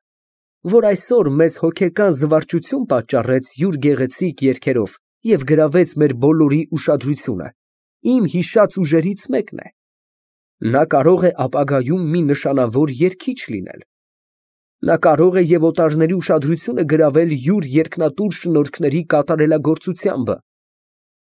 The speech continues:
բայց նա կարող է և կորչիլ անհայտության մեջ, որովհետև մի կտոր հացի համար ծառայում է փականագործի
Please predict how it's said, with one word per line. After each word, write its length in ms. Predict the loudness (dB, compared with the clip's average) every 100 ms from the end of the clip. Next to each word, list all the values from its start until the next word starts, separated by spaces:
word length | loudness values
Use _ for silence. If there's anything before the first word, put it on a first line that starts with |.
| _ _
բայց 260 | -2 -2 -2
նա 160 | -2 0
կարող 380 | 2 2 2 2
է 40 |
և 200 | 2 0
կորչիլ 460 | 2 0 0 -2 0
անհայտության 640 | 0 -2 -4 -6 -4 -6
մեջ, 240 | -6 -10 -18 -20 _ _ _ _ -6
որովհետև 600 | 0 0 0 0 0 0 -2
մի 140 | -4 -2
կտոր 360 | -2 0 -2
հացի 320 | 0 -4 -4
համար 440 | -2 -2 0 0 -2
ծառայում 580 | -2 0 0 -2 -2 -4
է 60 |
փականագործի 840 | -2 -4 -4 -4 -4 0 0 0 -4